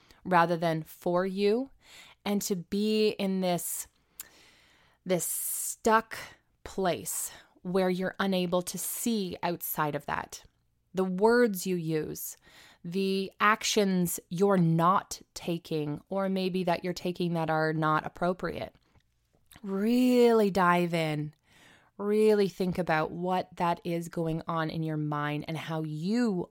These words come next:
are limiting whatever it is that you're wanting in your life.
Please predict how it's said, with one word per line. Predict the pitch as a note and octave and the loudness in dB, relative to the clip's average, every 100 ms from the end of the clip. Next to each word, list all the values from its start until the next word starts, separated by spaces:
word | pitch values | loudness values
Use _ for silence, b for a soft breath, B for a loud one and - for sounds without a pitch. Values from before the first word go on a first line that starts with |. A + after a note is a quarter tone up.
| - | -4
are | F#3 | -2
limiting | F3 E3 E3+ F#3 G3+ - E3+ D#3 D3+ D3+ b b b b _ _ | -2 -2 0 2 0 0 0 0 -2 -6 b b b b _ _
whatever | E3 F3 F#3 F#3 F3 E3+ | -2 4 6 6 6 2
it | E3 | 2
is | D#3+ D#3 | 0 0
that | D#3+ - | -4 -4
you're | E3+ | -6
wanting | D#3+ D#3 - D#3+ | -6 -8 -8 -6
in | D#3 | -6
your | D#3 | -6
life. | D#3 D3 - | -6 -10 -16